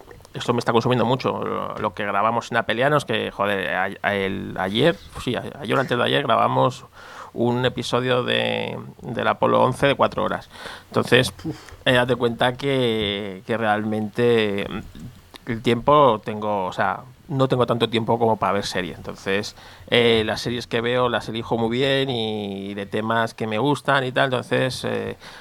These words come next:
ahora mismo yo creo que, o sea, mm, llevaba tiempo sin ver series hasta que empecé a ver Chernobyl y, y todas estas. Bueno, sí, la de Juego de Tronos,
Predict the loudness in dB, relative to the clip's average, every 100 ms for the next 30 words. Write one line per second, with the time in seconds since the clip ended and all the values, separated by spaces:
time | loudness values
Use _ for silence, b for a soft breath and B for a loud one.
0 | B 2 2 2 2 4 4 4 -2 -2
1 | -2 -2 -4 -4 0 0 0 -2 -6 -6
2 | -6 -10 -12 -14 -18 -10 -2 2 4 4
3 | 2 0 0 -4 -2 -2 0 -2 2 2
4 | 2 0 -2 -2 -4 -6 -4 -2 0 -2
5 | -2 2 4 4 2 -2 -4 -6 -6 -8
6 | -10 -8 -6 -4 -2 -2 -2 0 2 2
7 | 4 4 4 0 -4 -8 -8